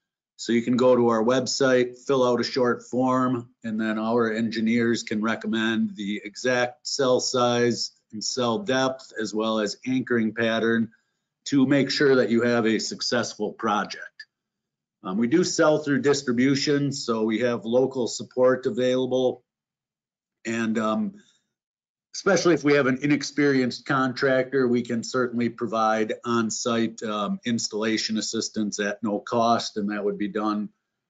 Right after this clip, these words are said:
with either an experienced distributor or someone from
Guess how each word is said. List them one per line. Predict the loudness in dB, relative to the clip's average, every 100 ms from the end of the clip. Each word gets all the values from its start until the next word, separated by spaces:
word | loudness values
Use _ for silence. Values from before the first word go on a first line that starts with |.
| 0
with | 2 4
either | 4 6 6
an | 6
experienced | 2 -2 0 4 4 2 0
distributor | -4 -4 -2 0 2 2 2 0
or | -2 0 0
someone | -2 -4 -4 -4 -4
from | -6 -8